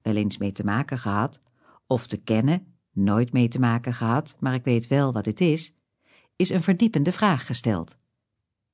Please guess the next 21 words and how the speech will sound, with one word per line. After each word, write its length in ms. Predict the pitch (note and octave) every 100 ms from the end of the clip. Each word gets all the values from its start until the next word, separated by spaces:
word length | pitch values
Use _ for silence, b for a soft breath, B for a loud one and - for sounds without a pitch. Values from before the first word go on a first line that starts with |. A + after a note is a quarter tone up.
| _
Respondenten 840 | - D3+ - C#3 A#2+ B2+ D3 E3+
kregen 340 | F3 E3 C#3 B2
een 60 |
beschrijving 720 | G#2+ A2+ - C3 C3+ D#3+ D#3
van 100 | D3+
het 120 | D3+ D3+
specifieke 640 | - D3 D#3+ - B2 C3
online 420 | E3 C#3+ A2+ G#2+
risico 460 | A2+ F3 A3+ A#3 C3+
te 140 | D3
lezen. 420 | C#3 A2+ G2 - - _ _ _ _ _
Deze 280 | - E3+ D#3+
kon 160 | D3+ A2
een 100 | G#2
juiste 420 | A2+ E3 F#3+ G#3+
beschrijving 580 | F3+ - E3 D3+ D3+ D3
van 120 | D3
het 100 | C#3
online 380 | - D3+ C3 C3+
risico 480 | C#3 B2+ B2 B2+ A#2
zijn 480 | A#2 A2 B2+ D#3+